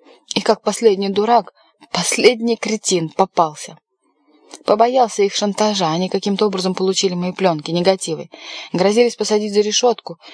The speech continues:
Я как последний дурак, как... Об этом ты уже говорил. А что я делать буду?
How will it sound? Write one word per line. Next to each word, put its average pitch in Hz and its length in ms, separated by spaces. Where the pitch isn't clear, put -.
Я 175 320
как - 200
последний 170 560
дурак, 175 540
как... - 320
Об 170 160
этом 196 180
ты 190 100
уже 175 140
говорил. 170 360
А 220 280
что - 180
я 247 160
делать 214 300
буду? 175 380